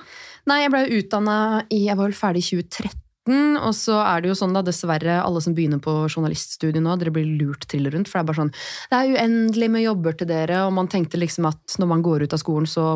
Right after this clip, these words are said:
står jo folk omtrent og gir deg jobben i hånda. Eh, sånn var det ikke. Veldig få i klassen min som fikk fast jobb, så jeg fikk ikke fast jobb som journalist før fem år senere, faktisk.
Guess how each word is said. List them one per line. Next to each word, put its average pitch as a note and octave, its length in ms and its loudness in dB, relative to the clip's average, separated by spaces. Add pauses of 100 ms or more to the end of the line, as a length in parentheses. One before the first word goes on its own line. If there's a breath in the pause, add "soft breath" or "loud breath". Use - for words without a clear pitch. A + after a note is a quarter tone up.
(200)
står D#3 280 -2
jo D3+ 80 -2
folk D3+ 160 -4
omtrent D3 400 -4
og D#3 80 0
gir D3 160 -2
deg D3 120 -2
jobben C#3+ 200 -4
i D3+ 80 0
hånda. E3+ 220 0 (640 loud breath)
Eh, B3 160 2
sånn A#3+ 260 0
var F#3+ 140 2
det G#3+ 80 -4
ikke. - 280 -2
Veldig F#3 280 2
få D#3 300 0
i F3+ 40 -2
klassen F3+ 300 -2
min D#3 100 2
som E3 140 -2
fikk - 240 -6
fast - 260 -6
jobb, G#3 140 -2
så - 160 -2
jeg - 80 -6
fikk - 300 -10
ikke G3 100 -4
fast - 320 -10
jobb D#3 100 -6
som E3 140 -2
journalist D#3+ 400 -4
før - 280 -6
fem - 380 -4
år D#3+ 120 -2
senere, D#3 260 0
faktisk. - 440 -8